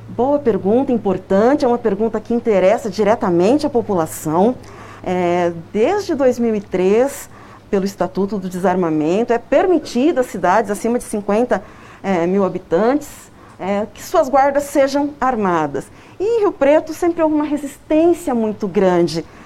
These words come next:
a isso, a, a armar a guarda municipal. É, eu vejo que da forma como está hoje, é muito ruim.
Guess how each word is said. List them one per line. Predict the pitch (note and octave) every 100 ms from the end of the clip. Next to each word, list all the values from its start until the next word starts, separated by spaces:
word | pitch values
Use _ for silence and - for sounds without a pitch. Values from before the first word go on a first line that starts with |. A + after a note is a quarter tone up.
| - - -
a | A3 G3
isso, | C#3+ C3 -
a, | F#3 F#3+
a | G3+
armar | A3 G#3+ A#3+ C4+
a | B3+
guarda | F#3 F3+ D#3+ D#3+ D#3+
municipal. | D#3 D3 - D#3+ - G#2 - - - - - - - -
É, | - F3 E3 D#3+
eu | B3 D4+
vejo | B3 C4+ C#4 G3 D#3+ D3+ - - -
que | B3
da | B3
forma | - F#4 G#4+ G4
como | B3+
está | G3 - D#3+
hoje, | D#3 G3+ A3 D#3+ D#3 C#3+ - - - - -
é | C4+
muito | D4 D#4
ruim. | D#4+ F4+ C4+ C4